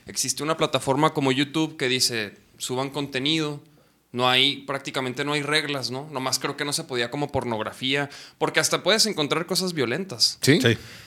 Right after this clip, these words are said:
Speaker 1: Entonces, de repente dicen, "Ok, no se puede hablar de estos temas",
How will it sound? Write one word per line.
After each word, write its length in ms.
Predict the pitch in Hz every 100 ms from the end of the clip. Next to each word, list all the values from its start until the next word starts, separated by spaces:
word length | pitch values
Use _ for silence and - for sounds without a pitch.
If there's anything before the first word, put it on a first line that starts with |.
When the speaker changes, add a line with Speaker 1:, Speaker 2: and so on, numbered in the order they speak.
| -
Speaker 1:
Entonces, 720 | 135 127 151 - 185 175 - - _ _ _ -
de 140 | 151
repente 420 | 147 151 156 156
dicen, 300 | 175 160 160
"Ok, 120 | 160 170 160
no 80 |
se 100 | 160
puede 180 | 156 160
hablar 220 | 156 156
de 80 | 156
estos 300 | 160 165 143
temas", 600 | - 170 175 175 175 -